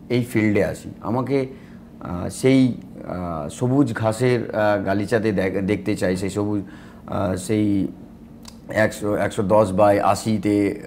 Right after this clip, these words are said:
আহ, দেখতে চাই সেই মাঠে। তো তাই জন্যই আমি বললাম না।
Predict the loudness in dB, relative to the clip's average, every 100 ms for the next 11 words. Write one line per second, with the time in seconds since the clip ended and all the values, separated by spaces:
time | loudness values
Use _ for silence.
0 | -2 0 2 2 0 -2 -2 -2 0 0
1 | -2 -2 -2 0 -2 -2 -4 -4 -14 -18
2 | -18 -18 -10 -2 2 4 6 6 6 6
3 | 6 6 6 4 4 0